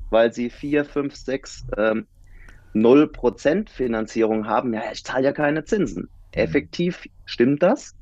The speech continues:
Speaker 2: Mhm.
Speaker 1: aber ich habe einen Rahmenkredit dort hinterlegt. Und das bedeutet, wenn ich dann nochmal einkaufe, ich kann den wi-,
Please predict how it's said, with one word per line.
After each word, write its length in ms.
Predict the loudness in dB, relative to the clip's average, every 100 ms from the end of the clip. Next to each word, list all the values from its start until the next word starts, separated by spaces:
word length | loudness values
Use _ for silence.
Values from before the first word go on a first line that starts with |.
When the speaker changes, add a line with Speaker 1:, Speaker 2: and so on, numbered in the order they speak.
| -10
Speaker 2:
Mhm. 240 | -8 -4
Speaker 1:
aber 520 | 0 2 2 2 0
ich 160 | -4 -4
habe 400 | 0 2 0 -4
einen 320 | -6 -6 -6
Rahmenkredit 880 | -4 -4 -4 -6 -6 -4 -2 0 0
dort 180 | 0 2
hinterlegt. 720 | 0 2 4 4 4 0 -8 -20 -20 -20 -20 -20 -20 -20 -20 -20 -20 -4
Und 200 | 0 2
das 140 | 2
bedeutet, 640 | 2 2 4 4 2 0 2
wenn 160 | 2
ich 200 | 2 0
dann 240 | 0 0 2
nochmal 600 | 0 -2 -8 -4 -4 -4
einkaufe, 640 | -4 -6 -4 0 2 0
ich 120 | -6 -6
kann 180 | -4
den 240 | -2 -2
wi-, 60 | -2